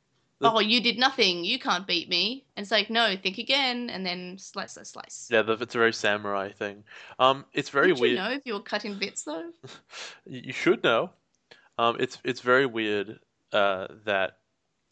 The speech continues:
Speaker 1: the original fight with Mugendramon went the way it did, if he could just evolve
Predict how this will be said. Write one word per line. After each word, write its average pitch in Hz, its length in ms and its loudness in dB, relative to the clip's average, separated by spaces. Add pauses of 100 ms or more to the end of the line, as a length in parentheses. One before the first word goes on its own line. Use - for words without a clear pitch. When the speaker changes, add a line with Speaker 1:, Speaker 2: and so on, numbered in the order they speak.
(120)
Speaker 1:
the 117 100 -8
original 110 380 -4
fight 110 340 0
with 113 140 -8 (200)
Mugendramon 107 600 -4
went 104 180 -8
the - 80 -8
way 101 160 -2
it - 140 -8
did, 120 240 -2 (580)
if 104 320 -2 (160)
he 113 80 -10
could 104 180 -8
just 98 220 -2
evolve 98 540 0